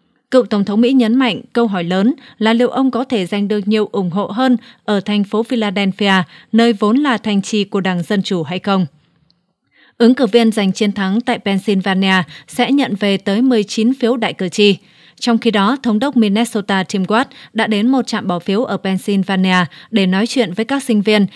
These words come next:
đang xếp hàng chờ bỏ phiếu. Ông Tim Walz đã gây sự chú ý lớn trên toàn quốc khi Phó Tổng thống Kamala Harris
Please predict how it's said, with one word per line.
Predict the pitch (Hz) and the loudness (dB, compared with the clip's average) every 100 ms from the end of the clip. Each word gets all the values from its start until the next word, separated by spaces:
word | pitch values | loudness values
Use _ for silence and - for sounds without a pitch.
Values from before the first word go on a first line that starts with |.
| - | -10
đang | - 226 226 | -2 2 2
xếp | 220 302 | 0 -4
hàng | 220 190 180 | -2 -2 -2
chờ | 202 | -2
bỏ | 175 175 | -2 -2
phiếu. | 196 185 269 - _ - _ | 0 2 0 -4 _ -20 _
Ông | 220 220 | 0 2
Tim | 208 220 | 2 -2
Walz | 202 247 277 - | 0 -2 -4 -4
đã | 202 165 | -4 -2
gây | 226 214 | 0 -2
sự | 214 208 | -2 -6
chú | - | -4
ý | 220 214 | -2 0
lớn | 214 208 262 | 0 0 0
trên | 247 202 | -2 -4
toàn | 196 180 165 | -2 -4 2
quốc | 247 285 - - - | 2 0 -12 -16 -2
khi | 269 | 0
Phó | 262 208 240 | 0 -2 -2
Tổng | 202 165 | -4 -2
thống | 185 220 | -2 -2
Kamala | 233 196 196 | -2 -2 -2
Harris | 180 185 254 | -2 -2 -2